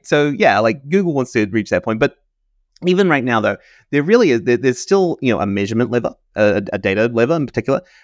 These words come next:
Uh, there's still a creative lever. There's still an audience lever, and there's still a budget lever. And those are really the core four. And when you think about solidifying down to those four, you start to go, "Well, where are you gonna lean in?" Because ultimately, yes, you need, you need all four, but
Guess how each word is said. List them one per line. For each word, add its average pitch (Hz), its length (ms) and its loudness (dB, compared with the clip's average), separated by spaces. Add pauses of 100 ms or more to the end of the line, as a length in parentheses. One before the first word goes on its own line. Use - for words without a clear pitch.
Uh, 113 120 4
there's 110 140 -4
still 127 140 2
a 117 40 0
creative 98 460 -2
lever. 147 220 -4 (380)
There's 117 240 2
still 113 360 2
an 104 140 -2
audience 107 380 -2
lever, 120 240 2 (140)
and 113 80 -2
there's 113 120 0
still 117 140 0
a 101 40 2
budget 95 320 -6
lever. - 220 -8 (180)
And 123 100 -6
those 254 200 4
are 233 40 0
really 190 160 4
the 151 80 2
core 120 280 0
four. 90 320 -4 (260)
And 120 60 -2
when 135 80 2
you 123 80 2
think 254 240 0
about 180 280 4
solidifying 127 480 0
down 110 160 2
to 110 60 -4
those 101 180 0
four, 202 240 0
you 117 80 -2
start 127 180 0
to 127 60 -8
go, 110 200 2 (460)
"Well, 127 160 0
where 143 240 2
are 190 40 4
you 151 180 0
gonna 131 220 2
lean 107 260 0
in?" 143 180 0
Because 98 280 -2
ultimately, 127 580 0
yes, 117 340 -2
you 120 60 0
need, 113 180 0
you 110 120 -2
need 110 140 2
all 92 120 -2
four, 240 240 -6
but 107 200 0